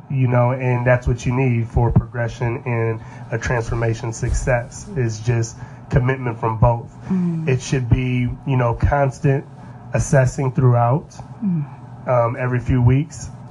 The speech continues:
Speaker 1: You know, you should do that. You don't wanna get on the scale and run your numbers and your body fat and your skeletal and, and checking things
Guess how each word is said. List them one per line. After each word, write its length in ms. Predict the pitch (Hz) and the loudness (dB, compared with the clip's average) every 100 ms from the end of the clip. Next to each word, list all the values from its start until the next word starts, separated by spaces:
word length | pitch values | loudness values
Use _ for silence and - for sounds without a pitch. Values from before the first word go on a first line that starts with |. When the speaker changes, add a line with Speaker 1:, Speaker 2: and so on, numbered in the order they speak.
| - | -4
Speaker 1:
You 140 | 139 | 0
know, 140 | 131 123 | 2 2
you 100 | 123 | 2
should 200 | 117 127 | -2 -2
do 120 | 123 | 0
that. 280 | 123 127 - - - | 2 2 0 -10 -2
You 80 | 151 | 2
don't 120 | 156 | 4
wanna 140 | 175 170 | 4 4
get 100 | 165 | 4
on 140 | 160 | 4
the 60 | 151 | 0
scale 600 | - 147 139 135 135 131 - - | 0 0 2 2 0 -6 -16 -4
and 180 | 131 117 | -2 2
run 220 | 120 135 | 2 2
your 120 | 139 | 2
numbers 440 | 135 127 123 127 123 | 4 4 4 2 2
and 140 | 123 | -2
your 80 | 123 | 0
body 340 | 120 117 120 | 0 0 0
fat 360 | 113 123 117 117 | -2 0 2 0
and 100 | 113 | -2
your 80 | 113 | -4
skeletal 640 | - 127 117 113 123 117 | 0 0 0 0 0 0
and, 160 | 113 131 | -2 -4
and 160 | 110 | -4
checking 380 | - 135 - 117 | 2 2 2 -2
things 380 | 131 120 117 | 0 0 -2